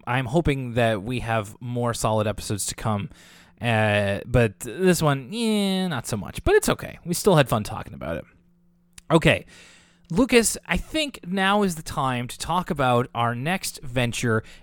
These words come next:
in the Elwood City Limits universe. Now, this is something that our patrons, uh, found out about last week, and if you're a patron, you get to find out about this kind of stuff early,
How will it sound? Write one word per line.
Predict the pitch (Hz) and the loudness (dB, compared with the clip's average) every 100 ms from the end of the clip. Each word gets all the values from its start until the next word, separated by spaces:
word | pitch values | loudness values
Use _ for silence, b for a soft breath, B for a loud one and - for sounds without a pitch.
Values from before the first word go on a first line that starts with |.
| - | -10
in | 107 | -8
the | 110 - | -8 -2
Elwood | 131 139 139 135 131 123 | 2 2 2 0 0 0
City | - 113 113 | -2 -2 -2
Limits | 107 107 107 - - | -2 -2 -2 -4 -10
universe. | 101 113 131 110 98 - | -10 -2 -2 -2 -6 -6
Now, | 110 | -4
this | 110 190 | -2 -2
is | 202 | -2
something | 190 175 156 | -4 -4 -6
that | 117 117 | -8 -8
our | 202 | -10
patrons, | 190 - 226 - 233 220 208 B B B B - | -4 -2 -2 -2 -2 0 -2 B B B B -2
uh, | 131 131 131 127 - _ - - 190 156 | 2 4 4 2 -2 _ -16 -8 -6 -6
found | - 156 147 | 0 0 0
out | 135 | -2
about | 123 123 | 0 -2
last | 110 113 147 170 | -2 -2 -2 0
week, | 123 147 - | 0 -2 -6
and | 110 | -8
if | 101 | -6
you're | 101 107 | -4 -4
a | |
patron, | - 107 - 156 | -2 -4 -4 -4
you | |
get | 110 104 | -4 -6
to | |
find | - 104 107 | -6 -6 -4
out | |
about | 110 123 | -4 -4
this | 127 - | -6 -4
kind | 123 | -4
of | 143 | -2
stuff | 180 185 - | -4 -4 0
early, | 220 165 160 | 0 2 -2